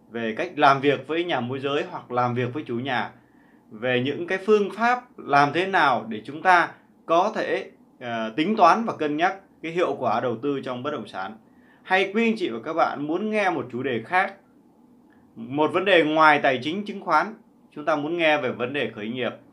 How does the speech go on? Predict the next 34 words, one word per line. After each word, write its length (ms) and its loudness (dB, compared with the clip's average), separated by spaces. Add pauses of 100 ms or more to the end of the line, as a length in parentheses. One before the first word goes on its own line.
(360)
chúng 100 -8
ta 140 2
muốn 220 -4
nghe 240 6
về 280 0
các 80 -4
cái 140 -10
chủ 140 -6
đề 280 0
về 120 -6
hoạt 180 -6
động 240 -8
kinh 160 -6
doanh, 360 0 (840)
buôn 260 -2
bán 240 6
kinh 180 -4
doanh, 280 0
một 80 -8 (100)
cái 100 -6
nhà 180 -4
hàng, 560 -2 (240)
một 180 -14
cái 160 -8
quán 200 -2
cà 140 0
phê, 480 2 (520)
hay 340 2
chỉ 200 -2
đơn 260 0
giản 360 0 (200)
là 720 -4 (100)
chia 260 2
sẻ 380 0